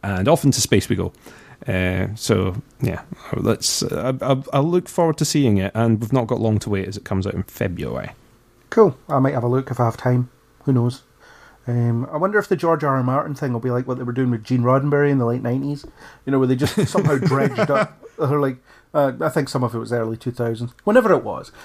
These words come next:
Speaker 2: But they were just, you know, they were just finding all these kind of ideas that Gene Roddenberry had written down somewhere and just turning them into T V shows.
Speaker 1: Yeah,
Speaker 2: And
Speaker 1: we
Speaker 2: it was
Speaker 1: found,
Speaker 2: like,
Speaker 1: we've, <laughs> we
Speaker 2: yeah,
Speaker 1: found
Speaker 2: 'cause
Speaker 1: this on the back of a crisp packet.
Speaker 2: Yeah, it was like
Speaker 1: <laughs>
Speaker 2: there was Earth Final Conflict, which was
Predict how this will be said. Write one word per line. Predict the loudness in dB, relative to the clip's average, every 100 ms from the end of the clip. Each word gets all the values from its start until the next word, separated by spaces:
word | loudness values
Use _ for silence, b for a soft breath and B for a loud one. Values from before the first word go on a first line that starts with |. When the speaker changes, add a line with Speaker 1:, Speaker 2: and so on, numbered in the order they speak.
| B
Speaker 2:
But | 2
they | 4
were | 4
just, | 0 0
you | 2
know, | 2
they | 2
were | -2
just | -6 0
finding | 0 2 2
all | 2
these | 0 -2
kind | -2
of | 0
ideas | 0 2 2 4 2
that | -2
Gene | -2 0
Roddenberry | 2 2 2 2
had | 2 0
written | -2 0
down | 0 0
somewhere | 0 0 0 0 -2
and | -4
just | -6
turning | 0 2 2
them | 2 0
into | -2 -4
T | -4 -4
V | -4
shows. | -2 -2 -2 -6 -10 -10 -8
Speaker 1:
Yeah, | -2 0
Speaker 2:
And | 0
Speaker 1:
we | 0
Speaker 2:
it |
was | 0
Speaker 1:
found, | 0
Speaker 2:
like, | 0 -4 -12 -6 -4 0
Speaker 1:
we've, | 0 2
<laughs> |
we | 0
Speaker 2:
yeah, | 2
Speaker 1:
found | 0 2
Speaker 2:
'cause | 2
Speaker 1:
this |
on | 2
the | 2
back | 2 0
of | 0
a |
crisp | 0 0 -2
packet. | -4 -4 -4 -6 -2
Speaker 2:
Yeah, | 2 2 4 2
it |
was | 2 2
like | 2
Speaker 1:
<laughs> |
Speaker 2:
there | 2
was | 0 -2 -6 -10 -2
Earth | -2 -2 -2
Final | -2 0 -2
Conflict, | 0 -2 -2 -8 -12 -10 -14
which | -12 -10
was | -8 -10 -14